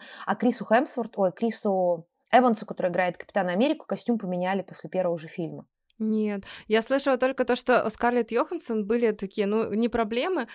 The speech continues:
Speaker 2: но ее постоянно спрашивали, а в-, носите ли вы белье под своим костюмом? То есть это и был практически
Speaker 1: Да.
Speaker 2: единственный вопрос, который задавали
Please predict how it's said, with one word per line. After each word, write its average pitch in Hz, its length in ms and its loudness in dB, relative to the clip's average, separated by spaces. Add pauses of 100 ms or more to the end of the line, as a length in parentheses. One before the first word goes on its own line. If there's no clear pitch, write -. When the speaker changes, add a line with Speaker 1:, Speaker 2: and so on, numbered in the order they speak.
(200)
Speaker 2:
но 208 120 2
ее 220 200 4
постоянно 226 500 0
спрашивали, 233 920 0 (320)
а 196 140 4
в-, 180 200 -4
носите 240 480 -2
ли 226 80 0
вы 226 140 0
белье 233 400 0
под 175 180 -4
своим 165 220 -4
костюмом? 165 480 -6
То 185 60 -8
есть - 180 -6
это 202 160 2
и 226 60 2
был 233 200 2
практически 208 400 -2
Speaker 1:
Да. 226 160 6
Speaker 2:
единственный 247 380 2
вопрос, 220 640 6
который 226 500 2
задавали 214 640 2